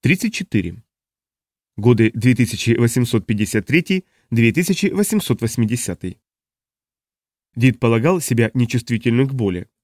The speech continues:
В конце концов, та девчонка даже не была сангари. Он шёл и шёл, не думая, куда идёт. Ноги сами вели его, повинуясь некоему инстинкту, и привели его в космопорт. За время человеческой оккупации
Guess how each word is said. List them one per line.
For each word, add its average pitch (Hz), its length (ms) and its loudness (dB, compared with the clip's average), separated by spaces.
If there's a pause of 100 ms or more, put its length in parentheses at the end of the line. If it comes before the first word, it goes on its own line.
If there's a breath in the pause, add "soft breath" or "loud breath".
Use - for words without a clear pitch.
(280)
В - 80 -20
конце 120 260 2
концов, 113 400 0
та 113 120 0
девчонка 113 440 -2
даже 113 300 0
не 123 140 2
была 117 240 0
сангари. 120 500 -4 (540)
Он 120 160 2
шёл 113 240 0
и - 100 -4
шёл, 160 300 -2
не 135 120 2
думая, 123 320 0
куда 110 300 -2
идёт. 92 340 -10 (340)
Ноги 190 200 0
сами 143 300 2
вели 113 240 2
его, 123 120 2
повинуясь 117 560 2
некоему 117 480 2
инстинкту, 95 720 -4 (260)
и 120 100 0
привели 117 420 2
его 123 160 0
в 117 60 -4
космопорт. - 580 -6 (520)
За 120 180 2
время 120 240 2
человеческой 113 560 0
оккупации 131 600 -4